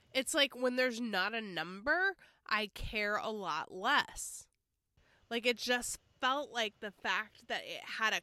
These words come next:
quantity that other people would care about, and I weighed an amount that other people would classify in a certain way, like, that all felt like suddenly I was, like, jarred into a new category of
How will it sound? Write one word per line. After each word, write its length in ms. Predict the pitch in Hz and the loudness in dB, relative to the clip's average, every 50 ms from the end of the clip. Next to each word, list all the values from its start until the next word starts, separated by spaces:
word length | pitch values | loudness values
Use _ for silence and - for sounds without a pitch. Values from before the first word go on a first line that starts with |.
| - | -4
quantity 920 | - - - 202 190 180 175 180 190 220 233 262 311 320 330 339 349 349 - - - - - _ - | -12 -12 -8 -6 -4 -4 -2 -2 -2 -2 -2 0 0 0 0 0 -2 -4 -8 -12 -20 -20 -14 _ -4
that 140 | 226 190 - - | -4 -4 -4 -4
other 300 | 185 214 196 202 208 208 | -6 -4 -2 -2 -2 -4
people 300 | - - 240 196 208 202 | -4 -8 -10 -6 -4 -4
would 140 | 208 190 - | -6 -6 -8
care 240 | - - 190 180 180 | -10 -8 -6 -4 -4
about, 320 | 180 190 196 208 214 - - | -2 -2 0 0 0 0 -2
and 140 | - 208 202 | -2 -2 -2
I 100 | 185 185 | -2 -2
weighed 260 | 180 175 185 185 185 196 | -2 -2 -2 -2 -2 -4
an 120 | 202 196 | -4 -4
amount 600 | 180 180 185 185 180 156 151 165 190 202 127 185 | -4 -4 -6 -8 -6 -4 -4 -2 -4 -4 -6 -4
that 120 | 202 - - - | -6 -6 -6 -4
other 260 | - 202 190 196 185 - | -6 -4 -2 -2 -2 -4
people 360 | - - 214 185 196 185 185 | -4 -10 -10 -6 -4 -4 -4
would 100 | 185 - - | -4 -6 -10
classify 680 | - - 196 160 151 160 - - 214 - 226 220 214 220 | -10 -4 -2 -2 -2 -2 -4 -8 -8 -4 0 2 4 4
in 200 | 180 165 165 156 | 4 2 0 -4
a 60 | 147 | -6
certain 460 | - - - 175 165 170 170 170 156 | -6 -6 -6 -6 -6 -6 -8 -10 -8
way, 440 | - 135 123 151 208 269 320 359 370 - - - - - _ - - | -4 -2 0 2 2 2 2 0 -4 -6 -10 -20 -20 -20 _ -8 -4
like, 160 | 214 202 - - 180 170 | -4 -4 -4 -6 -10 -2
that 260 | 185 190 180 180 170 - - | 2 4 6 6 4 4 0
all 480 | 160 170 165 156 147 139 139 - - - - _ - - | -2 -2 -2 -2 -2 -4 -4 -6 -10 -14 -20 _ -6 -2
felt 240 | 196 160 - - | -2 0 0 -2
like 240 | - 190 185 175 - - - 180 | -4 -6 -6 -6 -8 -12 -12 -8
suddenly 600 | - - - - 202 180 165 180 170 170 165 123 | -6 -4 0 2 2 2 0 -2 -4 -2 -2 0
I 160 | 104 139 165 | 0 0 0
was, 180 | 170 170 160 175 | -2 -2 -4 -2
like, 280 | 180 175 170 165 170 | -2 -2 -2 -4 -4
jarred 300 | - 208 190 175 175 170 | 0 2 4 4 6 4
into 260 | 170 170 165 - 196 180 | 4 0 -2 -2 0 2
a 120 | 165 175 | 2 2
new 320 | 175 175 175 175 170 165 160 | 2 2 2 2 2 2 2
category 720 | - - 165 151 147 170 151 160 160 160 156 156 165 151 165 | 0 0 2 4 4 2 2 0 0 2 2 2 2 2 2
of 240 | 175 170 156 143 | 2 0 0 -2